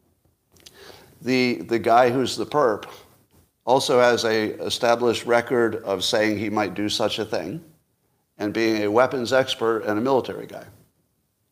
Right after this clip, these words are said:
And he was released from, from some facility. So it was like every bad thing, and then he had access to weapons. So, but why did he show his face?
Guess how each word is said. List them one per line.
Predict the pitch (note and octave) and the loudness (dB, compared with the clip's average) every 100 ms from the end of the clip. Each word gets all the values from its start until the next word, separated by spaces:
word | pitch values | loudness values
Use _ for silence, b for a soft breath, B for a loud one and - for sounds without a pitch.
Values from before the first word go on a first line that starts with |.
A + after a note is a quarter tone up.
| _ _ _ _ _ _ _ _ _ _ B B B B | _ _ _ _ _ _ _ _ _ _ B B B B
And | B2 B2+ C3 B2+ | -2 2 4 2
he | A2+ B2 | 0 0
was | A2+ G2+ | -2 -2
released | A2+ C3+ D3 - | 0 2 2 0
from, | C3+ A2+ A2 G#2+ G#2 - | 0 0 0 -6 -10 -14
from | - - A2+ G#2+ | -16 -12 -12 -10
some | G#2 A2 | -6 -6
facility. | G2 G2+ - G#2+ G2 - G#2 _ _ _ _ _ _ _ | -8 -8 -8 -10 -14 -20 -20 _ _ _ _ _ _ _
So | - C#3 | -2 2
it | C3 | 2
was | B2+ | 4
like | B2+ A#2+ | 2 2
every | C3 C3+ D3 | 0 2 2
bad | B2 A#2 - | 4 4 4
thing, | B2+ A#2+ A#2 | 2 2 0
and | G#2 | -4
then | G2 | -2
he | |
had | G2 G2 | 0 2
access | G2+ G2 - F#2+ - | 0 -2 -4 -6 -8
to | G#2 | -12
weapons. | F2+ - - - - _ _ _ _ _ _ _ _ _ _ B B B B B B | -14 -16 -20 -20 -20 _ _ _ _ _ _ _ _ _ _ B B B B B B
So, | - - F3 C#3 - - _ _ _ _ _ | -6 2 4 2 -4 -18 _ _ _ _ _
but | F#3+ | -4
why | G3 C#4 | 0 -2
did | C#4 | 0
he | |
show | - A3 | 0 4
his | G3+ - | 4 4
face? | D3+ D3 - - - | 2 0 0 -8 -14